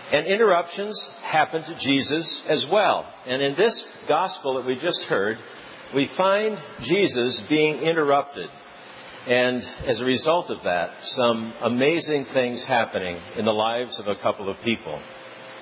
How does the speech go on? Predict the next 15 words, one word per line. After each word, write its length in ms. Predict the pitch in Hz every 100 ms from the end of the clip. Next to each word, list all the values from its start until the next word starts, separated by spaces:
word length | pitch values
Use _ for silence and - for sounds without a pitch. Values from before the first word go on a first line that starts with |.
| - - - - - -
Jesus 400 | 165 180 151 139
had 140 | 120
just 240 | 156 - 139
arrived 500 | 131 139 135 120 98 - - -
at 140 | 123 -
Capernaum 680 | 143 - 196 139 92 104 -
from 400 | 131 127 127 123
the 80 | 120
Gentile 600 | 110 165 180 - 113 101
side 480 | - - 104 98 95 - -
of 200 | 113 104
the 180 | 113 110
Sea 260 | - 151
of 100 | 110
Galilee. 500 | 123 123 110 90 82